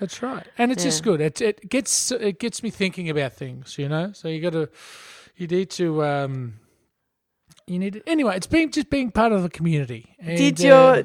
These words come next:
Speaker 2: did your mate from over the back fence come over and, and did you do the, this, I love when you introduce your mates because as everybody who's listened to this podcast for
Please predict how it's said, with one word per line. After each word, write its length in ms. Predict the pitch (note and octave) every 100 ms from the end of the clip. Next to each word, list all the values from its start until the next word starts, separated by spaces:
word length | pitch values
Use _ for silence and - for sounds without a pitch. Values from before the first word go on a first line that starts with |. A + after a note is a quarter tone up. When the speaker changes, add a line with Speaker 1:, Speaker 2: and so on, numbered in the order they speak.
| -
Speaker 2:
did 280 | C4+ B3 C4
your 320 | B3+ B3 A#3+
mate 400 | A#3+ B3+ C4 - - -
from 140 | A#3+ A#3
over 180 | G#3 G3+
the 80 | F#3+
back 260 | F#3 D#3
fence 540 | - F#3+ E3+ - - -
come 260 | - G3
over 320 | F#3+ F3+ F3+ F3
and, 260 | E3+ E3 - -
and 160 | F3+ F#3
did 180 | F#3+
you 120 | F#3+ G3+
do 300 | G3+ G3 F3
the, 240 | F#3 F#3 - - - -
this, 220 | A3+ -
I 200 | - A3
love 420 | A3+ A#3 A3 G#3+ -
when 300 | G#3+ F#3+ F#3
you 300 | F#3 F3+ E3+
introduce 500 | F#3 F3+ D#3 D#3 -
your 140 | D#3
mates 360 | D3 C#3+ - -
because 480 | F#3 G3 F3 D#3+ - - - - _ _
as 260 | G#3+ A3 G#3
everybody 560 | G#3 G3+ F#3+ F#3+ F3
who's 280 | F3+ F3 E3
listened 320 | E3 D3+ D3+ D3
to 80 |
this 220 | D#3+ - -
podcast 480 | D#3 D3+ E3 E3
for 380 | - E3 D3+ -